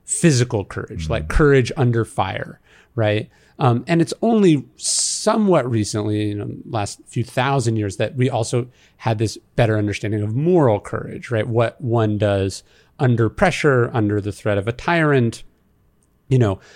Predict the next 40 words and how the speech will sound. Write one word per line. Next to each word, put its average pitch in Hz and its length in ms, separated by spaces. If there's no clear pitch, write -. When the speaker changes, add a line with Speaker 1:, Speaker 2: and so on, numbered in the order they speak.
Speaker 1:
the 117 100
pursuing 113 640
of 98 120
truth 190 460
or, 104 280
uh, 107 240
of 104 360
one's 101 400
own 110 280
sort 98 180
of 95 120
way 135 260
of 117 160
living 139 440
or, 107 180
you 117 100
know, 104 60
being 104 260
true 165 220
to 147 80
oneself. 127 720
So - 160
there, 151 140
there 147 260
are 139 80
these 127 300
sort 127 160
of 123 40
two 202 280
components 117 800
to 117 120
courage. - 380
There's 104 340
physical 139 560
courage 107 640
and 104 120
moral 101 320
courage. - 520
But 139 260
w-, 127 180